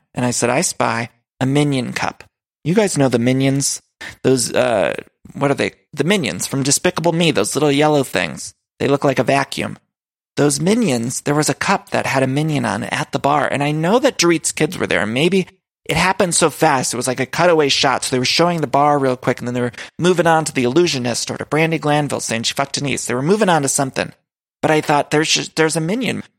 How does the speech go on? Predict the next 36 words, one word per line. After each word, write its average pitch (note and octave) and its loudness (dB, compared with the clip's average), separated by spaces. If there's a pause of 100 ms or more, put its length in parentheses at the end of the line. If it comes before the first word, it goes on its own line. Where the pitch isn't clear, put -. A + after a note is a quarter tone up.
(360)
And D3+ 0
I E3 4
was E3+ 4
surprised F3+ 0
for - 0
a C#3 4
lot C#3 2
of D3+ 2
reasons. A#2+ -4
First - 0
of E3 -4
all, C#3+ 2
I C#3 -2
know D3+ 0
that G#3 -2
the F#3 0
Minions D3+ -4 (360)
are D3 0
owned D#3+ 2
by C3+ 0
N C3+ 0
B C3+ -2
C C3+ 0
Universal, C3 2
which C3 0
is B2 -4
also C#3 2
what B2 0
owns A#2+ -2
Bravo, C3 0
right? A2+ 0
Like, B2 -2
it's - -4
a A#2+ 0 (480)
corporate F3+ 0
synergy. - -2